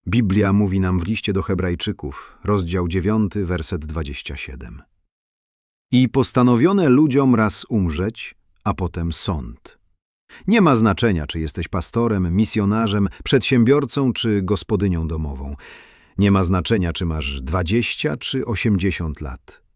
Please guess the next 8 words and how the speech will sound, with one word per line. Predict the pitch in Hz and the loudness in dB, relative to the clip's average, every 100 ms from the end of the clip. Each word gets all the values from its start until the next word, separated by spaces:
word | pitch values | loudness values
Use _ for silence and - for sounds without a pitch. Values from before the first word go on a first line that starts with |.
| _ _ - | _ _ 4
Nie | 180 | 4
ma | 175 | 4
znaczenia, | 123 139 - 190 185 151 | 2 0 2 2 2 0
czy | - | 0
urodziłeś | 147 123 120 143 170 123 | 2 4 4 4 2 0
się | - 110 | 0 -2
we | 92 | 0
Francji, | 90 117 123 120 - 151 | -2 -2 0 -2 -4 -6